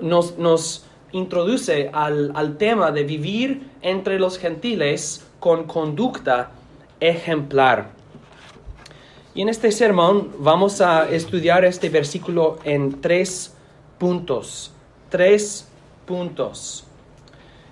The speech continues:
En primer lugar, la palabra de ellos, las naciones, los gentiles, contra las obras de nosotros. La palabra de ellos contra las obras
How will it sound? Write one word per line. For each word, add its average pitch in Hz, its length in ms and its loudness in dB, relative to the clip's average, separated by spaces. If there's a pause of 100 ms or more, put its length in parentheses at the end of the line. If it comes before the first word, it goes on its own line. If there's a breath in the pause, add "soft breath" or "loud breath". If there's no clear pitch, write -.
En 185 200 -2
primer 220 320 4
lugar, 185 640 2
la 160 220 0
palabra 220 340 4
de 202 260 6
ellos, 240 800 2
las 165 240 -2
naciones, 202 720 0
los 196 220 0
gentiles, 208 920 -2 (720)
contra 220 580 2
las 190 300 2
obras 170 640 4 (100)
de 170 140 -2
nosotros. 170 920 0 (100)
La 156 200 -2
palabra 208 360 4
de 254 220 2
ellos 170 580 -2 (580 loud breath)
contra 208 520 4
las 170 320 2
obras 175 800 2